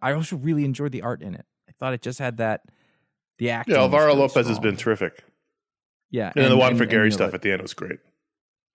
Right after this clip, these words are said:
Speaker 1: the monster who comes out of the, the, you know, out of Central Park.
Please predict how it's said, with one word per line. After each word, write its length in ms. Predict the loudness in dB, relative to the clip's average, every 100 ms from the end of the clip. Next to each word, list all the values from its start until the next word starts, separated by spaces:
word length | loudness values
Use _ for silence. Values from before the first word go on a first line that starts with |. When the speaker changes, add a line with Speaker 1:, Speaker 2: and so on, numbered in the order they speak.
| -8
Speaker 1:
the 100 | -2
monster 560 | 0 2 0 -4 -4 -2
who 120 | -4
comes 300 | -4 -4 -2
out 200 | -4 -6
of 100 | -6
the, 200 | -6 -8
the, 180 | -8 -10
you 80 | -8
know, 320 | -8 -8 -12 -12
out 140 | -12
of 80 | -12 -14
Central 300 | -10 -8 -8
Park. 400 | -6 -6 -6